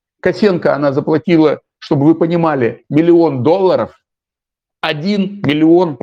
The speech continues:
долларов. И сейчас она зарабатывает два месяца уже сто тридцать, сто сорок, позапрошлый месяц, э, сто тридцать, в прошлом месяце сто сорок миллионов. Вот это тенденции рынка, понимаете, да?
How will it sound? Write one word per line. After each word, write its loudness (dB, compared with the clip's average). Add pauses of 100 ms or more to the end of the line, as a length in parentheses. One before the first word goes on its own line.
долларов. 0 (540)
И 0
сейчас -2 (100)
она -2
зарабатывает 0
два 2
месяца -2
уже 0 (120)
сто -2
тридцать, -2
сто -4
сорок, -2 (340)
позапрошлый -2
месяц, -4 (400)
э, 0
сто -2
тридцать, -2
в -20
прошлом -2
месяце -4
сто -8
сорок -4
миллионов. -2 (400)
Вот 0
это 2
тенденции 0
рынка, -2
понимаете, -6
да? 0